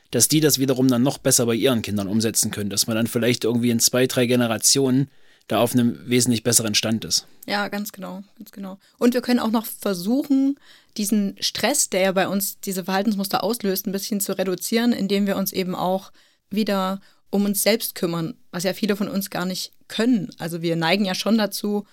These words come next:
Speaker 2: uns als Mama, sag ich jetzt wieder, ne, schon irgendwie so aufzuopfern und dann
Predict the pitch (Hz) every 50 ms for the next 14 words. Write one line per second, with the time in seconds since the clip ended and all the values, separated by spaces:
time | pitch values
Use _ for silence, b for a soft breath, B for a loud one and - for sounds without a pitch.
0 | b b b _ 196 190 - - - 170 160 - - - _ - _ - 165 160
1 | 180 220 240 226 233 233 240 208 190 196 196 208 202 208 196 - - 208 202 202
2 | 202 196 185 190 202 208 b b b b b b - - 196 202 - - 202 208
3 | 208 202 190 190 - - - 196 220 - - - - - - - - - 180 175
4 | 175 185 - 180 170 - 180 175 185 180 185 185 -